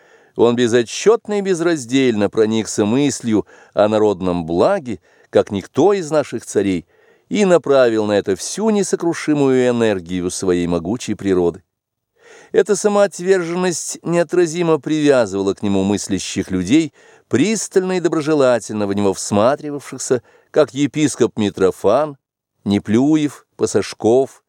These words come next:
Нартов и много неизвестных. Они чутко угадывали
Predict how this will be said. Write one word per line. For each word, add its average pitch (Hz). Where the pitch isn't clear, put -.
Нартов 113
и 180
много 123
неизвестных. 90
Они 92
чутко -
угадывали 127